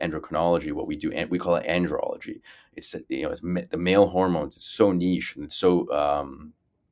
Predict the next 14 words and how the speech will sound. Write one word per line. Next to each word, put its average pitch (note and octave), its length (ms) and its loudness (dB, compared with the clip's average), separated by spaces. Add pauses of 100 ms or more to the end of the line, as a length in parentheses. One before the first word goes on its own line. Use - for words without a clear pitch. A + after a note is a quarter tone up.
(600)
it's - 100 -20
a - 20 -20
very F#2 120 0
small, D#2+ 540 0 (160)
um, - 420 -12 (480)
part F#2+ 240 6
of D#2 80 2
medicine. E2+ 500 2
Very, F#2+ 180 6
very F2 200 2
few E2+ 240 -4
people E2 260 -2
outside D2+ 420 0
of, - 320 -10